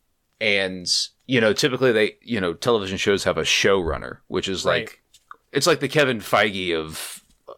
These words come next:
Speaker 1: of, uh, you know, a show. And they have the, they have the, the broad story, and they're, they're, they're,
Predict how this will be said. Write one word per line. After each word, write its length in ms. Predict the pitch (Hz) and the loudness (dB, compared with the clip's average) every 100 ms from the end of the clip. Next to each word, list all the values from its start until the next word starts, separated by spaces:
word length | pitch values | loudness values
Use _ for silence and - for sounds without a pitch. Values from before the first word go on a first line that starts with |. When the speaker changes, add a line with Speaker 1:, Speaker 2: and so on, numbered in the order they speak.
| - | -8
Speaker 1:
of, 360 | 95 80 - - - - | -4 -4 -6 -20 -14 -2
uh, 240 | 85 76 - _ _ _ _ | -2 -2 -8 _ _ _ _
you 140 | 98 | -8
know, 140 | 85 73 | -4 -4
a 60 | |
show. 360 | - 98 73 - _ - - - _ _ _ _ - | 0 2 0 -2 _ -20 -20 -20 _ _ _ _ 0
And 480 | 107 98 95 90 98 | 2 2 0 -2 0
they 120 | 120 | 2
have 300 | 139 113 104 | 2 0 -4
the, 100 | 127 | -2
they 180 | 135 165 | 2 4
have 220 | 165 107 | 2 0
the, 200 | 123 104 | -6 -6
the 140 | 107 107 | -6 -4
broad 400 | 113 101 104 98 | 2 4 4 2
story, 520 | - 110 92 87 87 | 0 2 2 0 0
and 160 | 87 | -2
they're, 280 | 92 90 87 _ _ _ | -2 -2 -4 _ _ _
they're, 240 | 120 120 107 | 2 4 2
they're, 340 | - 110 101 | 2 2 2